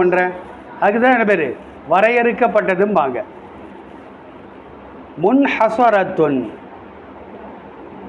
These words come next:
வரையறுக்கப்பட்டதாக இருக்கும். ஃபீ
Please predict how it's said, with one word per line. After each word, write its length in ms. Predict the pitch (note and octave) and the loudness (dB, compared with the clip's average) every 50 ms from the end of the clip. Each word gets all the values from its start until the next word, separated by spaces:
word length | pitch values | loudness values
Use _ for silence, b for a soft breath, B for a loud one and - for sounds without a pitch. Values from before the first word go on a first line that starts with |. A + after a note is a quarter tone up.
| - - C#3+ | -10 -2 0
வரையறுக்கப்பட்டதாக 1300 | D#3+ F#3 G#3+ A#3+ C4 B3+ A#3+ A#3+ B3 A#3+ B3 B3+ A#3 - - G#3+ G3 F3 G#3 G3 F#3+ F#3 F#3 F3+ E3+ F3 E3 C#3 C#3+ | 2 2 4 4 2 2 2 2 0 0 0 0 0 2 2 0 2 2 2 2 4 4 4 4 4 2 0 0 0
இருக்கும். 520 | C3 C3+ B2+ - - D3+ E3 F3+ G3 G#3 A3 A3 A3 A3 A3 - - - - - - - - - - - - - - - - - - - - - - - - - - - - - - - - - - - - - - - | 0 -2 -2 -2 0 2 2 4 4 2 2 2 0 -2 -4 -10 -16 -18 -20 -20 -20 -20 -20 -20 -20 -20 -20 -20 -20 -20 -20 -20 -20 -20 -20 -20 -20 -20 -20 -20 -20 -20 -20 -20 -20 -20 -20 -20 -20 -20 -18 -18 -12 -2
ஃபீ 160 | - G#3 A#3 | 0 2 4